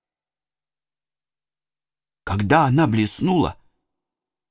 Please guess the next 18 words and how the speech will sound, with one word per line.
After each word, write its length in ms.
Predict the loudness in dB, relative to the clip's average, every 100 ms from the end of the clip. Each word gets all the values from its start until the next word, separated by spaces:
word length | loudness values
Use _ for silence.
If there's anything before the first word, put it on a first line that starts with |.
| _ _ _ _ 0
я 120 | 2
увидел, 480 | 2 0 2 4 2
что 280 | 0 -2
Джим 500 | 0 -2 0 4 4 0 _ _ _ _ _ _ _
стоит 500 | -6 0 4 4 2
на 160 | 0 2
коленях, 680 | 2 2 2 2 0 -4 -16 _ _
положив 560 | 2 4 4 0 -2 -12 _ _ _
руки 380 | 2 4 2 0
на 160 | 0 2
ларь 360 | 2 0 -4 -14 _ _ _ _
и 100 | 4
уткнувшись 800 | 6 4 2 4 4 2 -4 -2
в 60 | 2
них 340 | 4 4 0 -14 -20 _
головой, 600 | 4 4 4 4 2 2
и 40 |
плачет. 680 | -2 0 0 0 -8 -14